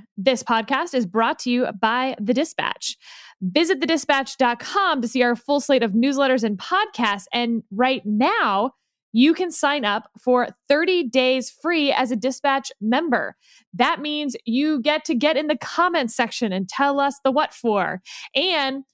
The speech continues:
you get to join us right after the debate for special Dispatch Lives after each debate. Uh, this Tuesday coming up, the twenty-ninth, we will all get together for a Dispatch Live for members to talk about what happened in the debate. So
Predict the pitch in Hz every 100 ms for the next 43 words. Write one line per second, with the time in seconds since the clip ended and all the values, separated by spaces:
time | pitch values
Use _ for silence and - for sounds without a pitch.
0 | _ 240 269 294 226 240 285 294 294 220
1 | 269 381 339 - 269 214 208 220 - -
2 | 240 - - - 320 - 339 233 269 -
3 | 285 269 - 220 233 294 294 233 - -
4 | - - - 240 240 247 - 320 330 -
5 | 233 208 269 _ _ - - 240 226 202
6 | 277 - - - - 330 262 285 277 294
7 | - 294 302 277 254 311 - _ _ 220
8 | - 262 294 277 247 277 320 - 202 269
9 | 262 247 - 262 277 285 262 247 247 247
10 | 247 220 196 240 - 247 - 240 233 233
11 | 226 208 214 233 226 226 226 220 _ -
12 | 226 226 226 226 190 196 240 262 269 262
13 | 277 311 302 294 240 320 392 - - -
14 | - - 262 240